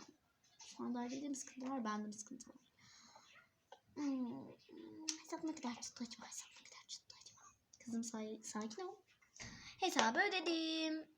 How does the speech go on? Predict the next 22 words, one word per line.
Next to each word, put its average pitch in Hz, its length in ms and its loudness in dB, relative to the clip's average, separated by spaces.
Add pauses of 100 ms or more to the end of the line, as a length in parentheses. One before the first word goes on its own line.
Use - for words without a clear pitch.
(220)
Yanına 277 360 4
da 269 80 2
bir 285 60 0
tane 294 240 4
pasta 302 320 0
söyledim. 233 460 0
Üçümüz - 320 -8
de - 60 -4
yeriz. - 420 0 (1400)
İyi 254 140 6
olur, 240 340 4
iyi 240 260 0
vallahi 233 560 0
ya. 226 580 0 (1800)
Aşkım, 311 320 2
hiç 330 240 2
pastaya 311 420 8
girmesek. 285 680 8
Ben 277 120 8
evde 269 200 8
yapmıştım. - 560 6
Ah, 240 200 4